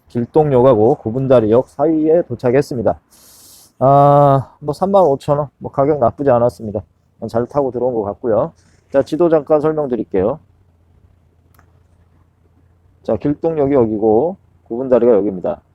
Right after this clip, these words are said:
자, 이쪽보다는 이쪽이 먹자 강세죠. 이쪽에 길동역 주변으로 그쪽이 강세입니다. 조금 전에 제물포 여기 삼만 원 했더니, 아유, 개놈의 새끼들. 아유, 인천 분들 편안하게 가십시오.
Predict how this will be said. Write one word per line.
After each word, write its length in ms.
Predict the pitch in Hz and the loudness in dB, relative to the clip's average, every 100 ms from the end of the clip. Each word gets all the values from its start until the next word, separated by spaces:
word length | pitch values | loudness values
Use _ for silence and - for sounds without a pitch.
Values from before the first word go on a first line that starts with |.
| _ _ _ | _ _ _
자, 80 | 131 | 0
이쪽보다는 840 | 139 175 185 185 170 165 185 180 - - | 0 0 0 2 2 2 0 -2 -12 -12
이쪽이 560 | 135 165 156 165 170 - _ | -6 -2 0 2 0 -4 _
먹자 320 | 127 127 151 | -4 0 0
강세죠. 600 | 110 120 117 120 101 117 | 0 -2 -2 0 2 2
이쪽에 400 | 110 - 101 104 | 0 -4 -4 -6
길동역 500 | - 110 117 117 107 | -6 -10 -10 -8 -10
주변으로 580 | - 98 107 95 85 135 - | -8 -6 -6 -6 -6 -8 -10
그쪽이 260 | - 113 | -12 -12
강세입니다. 720 | 110 104 117 120 98 90 120 165 _ _ _ _ | -10 -12 -4 -4 -4 -6 -6 -8 _ _ _ _
조금 260 | 165 170 160 | -2 -2 2
전에 400 | 151 147 139 160 _ _ _ _ | 4 4 4 0 _ _ _ _
제물포 500 | - 147 175 185 190 | -2 2 4 2 4
여기 180 | 165 143 | 4 4
삼만 320 | 160 196 214 196 | 0 2 4 4
원 120 | 160 | 2
했더니, 400 | 135 127 107 107 - | 0 0 -2 -4 -4
아유, 300 | 117 143 139 - _ _ | 2 4 4 0 _ _
개놈의 280 | 101 98 101 | -4 -4 -8
새끼들. 500 | - 98 - 92 92 _ _ _ _ _ _ _ _ - | -10 -12 -10 -10 -10 _ _ _ _ _ _ _ _ 2
아유, 320 | 180 208 160 - _ _ _ | 4 6 4 0 _ _ _
인천 320 | 135 147 170 | -6 0 0
분들 360 | 151 143 151 127 _ | 0 2 0 0 _
편안하게 380 | 175 165 147 127 | -4 -2 0 0
가십시오. 580 | 120 123 - 123 120 | -2 -4 -2 0 0